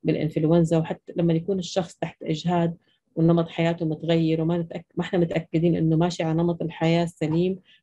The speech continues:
ممكن المناعة تختل وبال-، وبالتالي الإصابة بالإنفلونزا، لكن ب-، آم، ممكن تكون، آه، يعني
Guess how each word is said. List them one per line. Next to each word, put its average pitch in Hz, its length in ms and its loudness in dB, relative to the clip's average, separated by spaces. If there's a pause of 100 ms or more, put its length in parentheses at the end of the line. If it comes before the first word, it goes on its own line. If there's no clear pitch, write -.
ممكن 180 280 2
المناعة 160 420 2
تختل 175 480 0
وبال-، 160 540 -2
وبالتالي 175 460 0
الإصابة 202 400 -2
بالإنفلونزا، 202 720 -2
لكن 175 400 -2
ب-، 170 280 2 (500)
آم، 165 240 -4 (140)
ممكن 165 260 -2
تكون، 170 320 2
آه، - 120 -6
يعني 151 520 -2